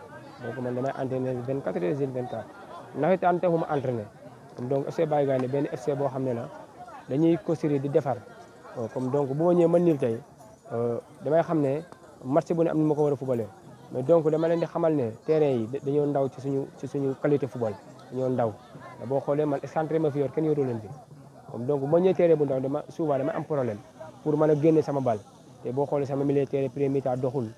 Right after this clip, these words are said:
Li tax doxul mooy milieu terrain bi dafa xat. Pour bool yi mën a ubbi, pour génne, laajte bale, loolu moo amul. Moo tax deuxi-, deuxième mi-temps ma demee noonu. Ma ñëw premier mi-temps sëpp waaje. Mais donc fa ma nekkee ci match bi, foofu la arbitre tase match bi.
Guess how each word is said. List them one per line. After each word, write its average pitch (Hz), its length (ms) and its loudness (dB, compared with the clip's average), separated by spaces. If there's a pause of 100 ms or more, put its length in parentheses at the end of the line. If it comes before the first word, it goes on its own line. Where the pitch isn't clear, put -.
(260)
Li 151 60 -6
tax 175 160 4
doxul 156 280 2 (420)
mooy 131 180 0
milieu 160 260 6 (140)
terrain 175 220 6
bi 156 60 2
dafa 156 160 0
xat. 143 160 -6 (460)
Pour 147 100 -4
bool 185 200 4
yi 185 60 6
mën 180 160 6
a 180 40 4 (120)
ubbi, 147 260 2 (240)
pour 156 160 0
génne, 151 380 6 (120)
laajte 160 300 0
bale, 131 220 -2
loolu 139 160 0
moo 135 160 -2
amul. 120 180 -6
Moo 131 140 -2
tax 127 140 -6
deuxi-, 127 220 -2 (100)
deuxième 131 280 0
mi-temps 127 220 -2
ma 123 100 -2
demee 123 200 -2
noonu. 113 160 -4 (380)
Ma 143 60 0
ñëw 170 120 6
premier 170 200 4
mi-temps 160 300 2
sëpp 170 180 -6
waaje. 135 320 2 (380)
Mais 123 100 -8
donc 156 240 0
fa - 100 0
ma 240 120 2
nekkee 226 280 6
ci 196 120 0
match 175 220 0
bi, 139 140 -4 (320)
foofu 160 160 -2
la 151 100 2
arbitre 135 380 -2
tase 123 220 -4
match 117 220 -4
bi. 98 80 -12